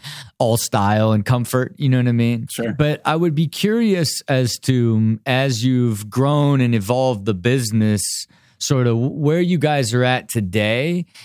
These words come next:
Speaker 1: and, and that sort of leads into sort of the question that you have and,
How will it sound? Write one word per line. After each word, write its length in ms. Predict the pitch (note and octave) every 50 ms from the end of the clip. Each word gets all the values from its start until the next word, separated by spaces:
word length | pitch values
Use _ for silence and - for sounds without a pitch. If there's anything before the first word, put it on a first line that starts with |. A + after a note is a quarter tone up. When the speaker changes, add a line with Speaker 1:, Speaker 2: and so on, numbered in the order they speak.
| - _
Speaker 1:
and, 460 | - B2 A#2+ A#2 A2+ A2 G#2+ A2 A#2 - -
and 260 | - A#2+ A#2 A2 A#2
that 160 | C3+ C#3 C#3+ -
sort 220 | - - C#3+ B2+
of 60 | A#2+
leads 360 | A#2 A#2 B2+ C3 B2+ A2 F#2+
into 220 | A#2+ C3 C3 A#2 G#2+
sort 240 | - - C3 A#2+ A2+
of 60 | G2+
the 60 | G2+
question 560 | F#2+ - - C3 C3 B2+ - - - A#2 A2
that 240 | A2 A2 G2+ - -
you 80 | G#2+ G2
have 480 | F2+ G2 G#2 G#2+ G#2 G#2 G#2 F#2+ F#2
and, 220 | G#2 G2+ F#2+ G2